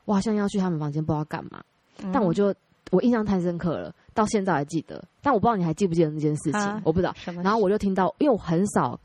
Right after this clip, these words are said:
Speaker 1: 看到我的妈妈哭。
Speaker 2: 哦，是哦，什么事？
Speaker 1: 小时候，然后我就在门外听到我的妈妈是，你知道，放声大哭。<laughs> 你还记得这件事吗？
Speaker 2: 不记得。
Speaker 1: 我也不知道，反正你那时候可能好像是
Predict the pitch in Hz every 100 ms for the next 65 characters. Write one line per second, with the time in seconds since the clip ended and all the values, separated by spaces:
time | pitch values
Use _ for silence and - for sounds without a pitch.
0 | - _ - 190 175 160 135 139 139 139
1 | 143 139 - - 139 127 147 _ _ _
2 | _ 196 - - 214 143 - _ _ -
3 | - 165 170 - 180 156 147 - 160 240
4 | 277 214 - - - 180 190 254 240 175
5 | 151 190 170 - 170 170 156 - _ _
6 | _ _ 160 160 165 170 170 165 160 175
7 | 160 156 139 - - 277 226 147 165 -
8 | 180 160 156 160 202 143 131 - - 143
9 | 131 139 165 - - - - 415 - 523
10 | - - 480 220 349 294 277 269 262 202
11 | 170 180 254 269 - 349 - - 208 196
12 | 247 _ - 339 233 370 320 247 233 440
13 | 440 262 311 - 359 359 214 190 196 214
14 | 269 311